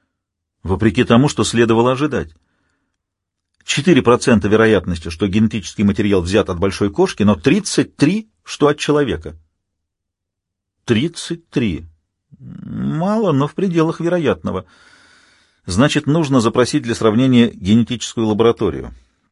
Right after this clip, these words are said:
Это огромная международная база данных, она содержит наборы Д Н К и гены для сравнения тысяч организмов, от бактерии Escherichia coli до Homo sapiens. Сравнить эти данные с базой данных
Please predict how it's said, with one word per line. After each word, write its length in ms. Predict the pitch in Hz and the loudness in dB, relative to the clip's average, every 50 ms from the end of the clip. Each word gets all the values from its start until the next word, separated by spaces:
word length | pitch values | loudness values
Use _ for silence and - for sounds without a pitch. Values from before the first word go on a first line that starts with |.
| _ _ _ _ _ _ _ - | _ _ _ _ _ _ _ -8
Это 180 | - 95 87 107 | -8 -4 -4 -2
огромная 800 | - 101 101 92 107 120 139 156 156 147 135 120 107 101 92 85 | -2 -2 0 2 4 6 6 6 4 4 4 4 4 4 4 2
международная 680 | 80 98 104 92 92 101 104 110 113 104 90 98 98 90 | 2 2 2 2 4 4 4 6 4 4 4 2 0 2
база 280 | 87 101 95 85 92 | 2 2 0 0 -2
данных, 460 | 82 90 120 135 139 127 110 - - _ _ _ _ _ _ _ _ _ _ - | -2 0 0 0 2 0 -2 -2 -6 _ _ _ _ _ _ _ _ _ _ -4
она 260 | 92 92 101 113 120 | 0 2 4 4 4
содержит 480 | - 120 107 98 113 113 95 101 98 - | 4 2 2 4 2 2 2 0 0 0
наборы 340 | 110 104 95 110 107 104 | 0 2 2 4 2 2
Д 120 | 87 92 101 | 2 2 0
Н 160 | 98 92 85 | -2 -2 -2
К 200 | - 120 131 131 | 0 0 0 0
и 180 | - 90 101 92 | 0 -2 -6 -6
гены 380 | 90 90 107 110 110 107 95 | -4 0 4 4 4 4 4
для 140 | 80 82 90 | 2 -2 -6
сравнения 480 | 82 - 101 92 101 107 107 107 104 98 | -2 -2 0 2 2 2 4 4 2 0
тысяч 540 | 82 - - 156 156 - - 110 87 - - | -2 -4 -4 -4 -4 -4 -6 -8 -6 -4 -4
организмов, 680 | 92 92 87 98 104 123 147 135 113 110 98 - - _ _ _ _ _ _ _ _ _ _ _ _ | -4 -2 0 0 0 0 0 -2 -2 -2 -2 -2 -4 _ _ _ _ _ _ _ _ _ _ _ _
от 180 | - 107 110 92 | -6 -6 -4 -2
бактерии 800 | 90 113 117 - _ - 147 147 143 131 120 107 98 87 80 80 82 - _ _ _ _ _ _ _ _ _ _ _ _ _ _ - | 0 0 0 -2 _ 0 2 2 4 4 4 2 2 0 -2 -6 -12 -16 _ _ _ _ _ _ _ _ _ _ _ _ _ _ -4
Escherichia 760 | 98 107 - - - 127 127 131 123 110 - - 110 104 - | -4 -2 -2 -2 -2 -2 0 0 -2 -6 -4 -2 -2 -2 -2
coli 320 | - 139 151 151 139 120 | 0 2 4 4 6 4
до 260 | 95 90 104 104 110 - - | 4 4 4 2 2 0 0
Homo 200 | 117 117 117 110 | 0 0 0 0
sapiens. 640 | - - 101 82 78 76 69 73 - - - - _ _ _ _ _ _ | -2 -2 -6 -6 -6 -10 -14 -14 -16 -20 -20 -20 _ _ _ _ _ _
Сравнить 540 | - - - 104 110 107 127 135 127 - - - | -10 -2 2 2 4 4 4 4 2 0 -4 -6
эти 160 | 117 113 117 | -4 -2 -2
данные 360 | 104 107 117 104 98 95 95 87 | 2 2 4 4 4 2 0 -2
с 60 | 85 | 0
базой 260 | 95 104 95 101 98 | 0 0 0 0 -4
данных 460 | 92 98 104 98 92 90 87 82 - | 0 0 0 0 0 -2 -4 -6 -10